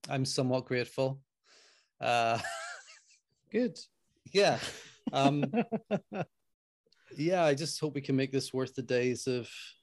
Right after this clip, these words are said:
Speaker 1: your lives.
Speaker 2: Isn't that a soap opera? Are you saying that we're like a soap opera?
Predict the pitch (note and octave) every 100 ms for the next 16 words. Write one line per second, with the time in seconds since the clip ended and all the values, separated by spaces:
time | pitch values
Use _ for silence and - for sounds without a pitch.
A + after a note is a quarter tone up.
0 | _ A#2+ A#2+ A#2+ A#2+ D3+ D#3+ - - -
1 | _ _ _ _ _ _ _ _ - _
2 | _ - F3+ A#3 A3+ G#3 - D3+ D#3 E3+
3 | G3 A3 G#3+ - - D3 C#3 - D3 D3
4 | C3+ C#3+ C#3 C3+ B2+ C3+ C3 D3+ - F3+